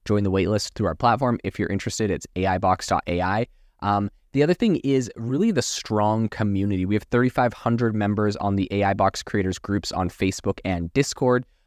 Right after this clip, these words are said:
um, which we're really, really excited about, a solid community. Um, and then, of course, we have some of the top minds that have subscribed to our A I newsletter.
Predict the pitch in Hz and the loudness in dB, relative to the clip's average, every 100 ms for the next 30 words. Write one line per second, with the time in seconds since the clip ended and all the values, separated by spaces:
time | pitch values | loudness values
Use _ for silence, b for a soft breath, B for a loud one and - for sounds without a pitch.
0 | - 104 104 101 110 113 104 110 104 117 | -2 0 2 0 0 0 0 -2 0 0
1 | 131 123 101 107 113 107 92 - 95 95 | 0 0 0 0 2 2 0 0 0 2
2 | 98 95 92 - - 98 98 95 104 95 | 2 0 0 -4 0 2 2 0 -2 0
3 | 92 92 92 _ _ - 117 117 131 170 | 0 0 -2 _ _ -2 0 2 2 2
4 | 175 - 135 123 - 120 175 208 - 208 | -2 -2 0 2 2 -2 -2 -2 0 0
5 | 123 - - 110 - 101 98 92 92 95 | 0 -2 -2 0 0 0 0 0 -2 -4
6 | - 101 - 107 101 101 - 104 - 95 | -4 -6 -4 0 2 0 -4 -4 0 0
7 | - 110 107 95 107 127 131 123 | 0 0 2 0 0 0 2 0